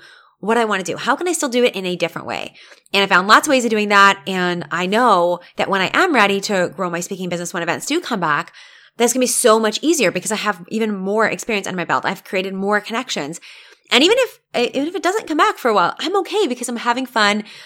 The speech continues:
I'm doing the things I wanna be doing. Um, and so even though the goal didn't work out in the traditional sense, I'm still having a blast doing it. One of the other things that did not work well, and this is kind of something that I probably did years before, but it really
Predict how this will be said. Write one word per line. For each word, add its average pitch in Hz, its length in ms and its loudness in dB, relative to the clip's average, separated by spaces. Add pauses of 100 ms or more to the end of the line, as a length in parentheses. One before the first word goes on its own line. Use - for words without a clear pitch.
(160)
I'm 202 280 0 (100)
doing 208 240 0
the 269 80 -2
things 220 220 -4
I 202 60 2
wanna 190 180 0
be 185 80 -4
doing. 180 420 0 (400)
Um, 175 460 0 (120)
and 208 120 -14
so - 100 0
even 240 160 -6
though 269 80 -4
the 240 80 -4
goal 214 480 -2
didn't 202 180 -6
work 190 140 -6
out 196 160 2
in 190 80 -8
the 185 60 -6
traditional 208 360 -6
sense, 180 420 -8 (100)
I'm 175 280 -8
still 196 220 -6
having 175 240 -8
a 160 40 -10
blast 156 300 -2
doing 101 200 -10
it. - 100 -16 (1700)
One 311 460 2
of 381 80 -2
the 370 80 0
other 302 140 2
things 254 180 -4
that 202 100 -6
did 208 120 -2
not 226 160 2
work 226 160 -2
well, 196 320 4 (440)
and 240 80 -4
this 320 120 4
is 381 100 2
kind 285 180 6
of 262 60 4
something 240 200 -2
that 202 120 6
I 190 60 2
probably 202 360 2
did 180 220 2
years 180 380 -2
before, 190 520 2
but 220 160 2
it 175 80 2
really 196 800 2